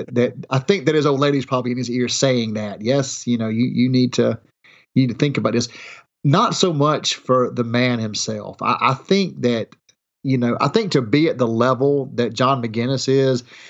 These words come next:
I, I think that that thought has, has, has left his head. I think that he,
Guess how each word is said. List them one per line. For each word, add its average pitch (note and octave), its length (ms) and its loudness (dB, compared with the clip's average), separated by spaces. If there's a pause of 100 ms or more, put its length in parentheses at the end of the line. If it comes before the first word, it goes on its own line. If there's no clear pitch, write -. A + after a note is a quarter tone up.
(140)
I, A#2+ 200 -4
I C#3 60 4
think E3+ 280 0
that C3+ 160 2
that C#3 200 2
thought C3 260 2
has, A#2+ 180 0
has, A2+ 360 -4
has A2+ 200 -4
left A#2 260 -2
his G#2 140 -4
head. G#2 320 -2
I A2+ 80 2
think B2 260 -2
that A2+ 160 0
he, A#2+ 460 2